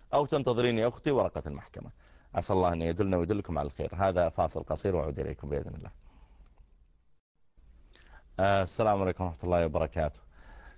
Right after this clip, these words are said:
يقول، آه، فضيلة الشيخ، آه، إذا كان الإنسان، آه، يصلي التراويح واضطر لقطع صلاته بسبب، آه، خروج الرعاف،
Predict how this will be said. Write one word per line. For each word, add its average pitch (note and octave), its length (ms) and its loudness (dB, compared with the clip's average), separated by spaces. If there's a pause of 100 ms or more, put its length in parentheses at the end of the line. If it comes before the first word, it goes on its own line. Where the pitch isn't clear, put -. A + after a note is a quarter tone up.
يقول، A2+ 640 2
آه، E2+ 400 4
فضيلة F#2+ 300 0
الشيخ، G#2 580 -2
آه، E2+ 100 4
إذا F2 240 2
كان F#2+ 240 0
الإنسان، F2+ 720 0
آه، D2+ 460 0
يصلي E2+ 460 -2
التراويح E2+ 680 0 (440)
واضطر F2+ 440 2
لقطع D#2 720 2
صلاته E2+ 720 0
بسبب، D2 640 -2 (580)
آه، D2+ 180 2
خروج F2+ 320 0
الرعاف، D2+ 600 0